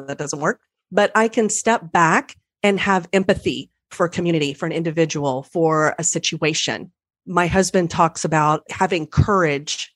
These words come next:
to see it a different way and humanizing situations. And that if officers can work on having that humanization of the world in a different way,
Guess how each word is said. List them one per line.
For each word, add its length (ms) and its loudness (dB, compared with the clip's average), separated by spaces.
to 120 -4
see 240 0
it 100 2
a 60 -2
different 380 -4
way 420 -6
and 180 2
humanizing 1040 0
situations. 1040 -2
And 260 0
that 280 4
if 200 0
officers 500 2
can 300 -4
work 420 2
on 280 -2
having 440 2
that 220 0
humanization 1080 -2
of 260 -4
the 80 -2
world 600 0
in 120 0
a 80 2
different 400 0
way, 580 2